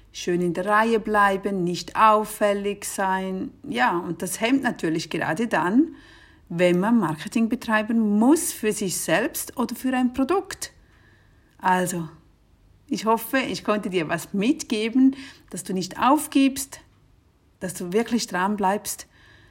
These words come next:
Schreib mir sonst, wir haben auch eine Facebook-Gruppe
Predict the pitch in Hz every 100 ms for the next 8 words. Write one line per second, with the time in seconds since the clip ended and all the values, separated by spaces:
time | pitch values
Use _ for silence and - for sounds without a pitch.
0 | _ - 180 202 302 294 277 277 254 254
1 | - - - - 160 165 165 160 180 -
2 | 294 - - 247 - - 214 208 - 196
3 | 190